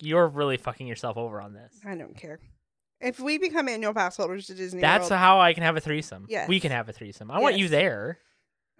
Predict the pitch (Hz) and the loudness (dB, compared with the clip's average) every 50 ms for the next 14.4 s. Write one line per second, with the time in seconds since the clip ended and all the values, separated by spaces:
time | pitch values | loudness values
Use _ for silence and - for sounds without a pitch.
0 | 208 _ _ _ - 208 190 165 185 196 - _ - 214 - - 277 302 294 226 | -20 _ _ _ -12 -12 -10 -10 -12 -14 -14 _ -12 -10 -4 0 2 2 2 2
1 | 151 127 - - 180 - 208 156 208 226 - - 107 107 117 180 466 - - 392 | 0 -2 0 0 2 2 2 0 -2 -4 -6 -8 -8 -4 0 2 2 4 2 0
2 | - - _ _ _ _ - - - - _ _ _ _ _ _ _ - 659 679 | 0 -2 _ _ _ _ -20 -20 -20 -20 _ _ _ _ _ _ _ 6 8 8
3 | 679 740 784 762 719 698 698 _ _ _ _ _ _ - 247 233 202 175 - - | 8 8 8 6 4 0 -4 _ _ _ _ _ _ -2 0 0 0 0 -4 -8
4 | - - - _ _ _ _ _ _ _ _ _ - 214 214 220 233 240 226 226 | -14 -20 -20 _ _ _ _ _ _ _ _ _ -6 -4 -2 -2 -2 -4 -4 -6
5 | 175 - - - 214 _ _ _ _ _ _ _ _ _ _ _ _ _ _ _ | -6 -6 -6 -10 -12 _ _ _ _ _ _ _ _ _ _ _ _ _ _ _
6 | - 160 170 190 185 175 185 180 185 190 175 147 - _ _ _ _ _ _ _ | 4 6 6 6 6 6 6 6 8 8 8 6 4 _ _ _ _ _ _ _
7 | _ _ _ _ _ _ _ _ - 151 156 170 170 165 165 - 180 156 139 131 | _ _ _ _ _ _ _ _ 0 4 6 6 6 6 4 4 4 2 2 0
8 | 123 127 135 _ _ _ _ _ _ _ _ _ _ - - - _ - 151 151 | -2 -8 -12 _ _ _ _ _ _ _ _ _ _ -20 -20 -16 _ -2 2 4
9 | 170 180 185 - 202 196 175 170 156 160 165 170 160 - 170 170 165 160 151 135 | 6 6 6 6 6 8 8 6 8 8 6 6 6 6 4 4 4 2 -2 -2
10 | 127 127 135 147 175 202 202 190 190 196 180 180 156 - - - - 165 160 240 | -4 -4 -4 -6 -10 -10 -8 -6 -6 -4 -2 0 2 2 0 0 -2 0 2 4
11 | 233 - - 240 240 226 214 202 196 185 170 156 160 - 214 220 269 302 320 339 | 4 4 6 8 8 8 8 6 4 4 4 2 0 -2 -2 0 2 4 4 4
12 | 302 247 214 - - - 233 254 277 311 339 339 339 330 262 214 - 214 - - | 4 4 2 0 0 -2 -2 0 0 0 0 0 2 2 2 2 2 0 0 2
13 | 254 196 185 185 - 214 226 226 254 285 285 311 294 254 262 - - 254 233 220 | 0 0 0 0 -4 -4 -4 -2 -4 -4 -2 0 2 2 0 0 -2 -2 0 0
14 | 220 208 202 214 220 - - - | 0 0 -2 -2 -6 -8 -12 -18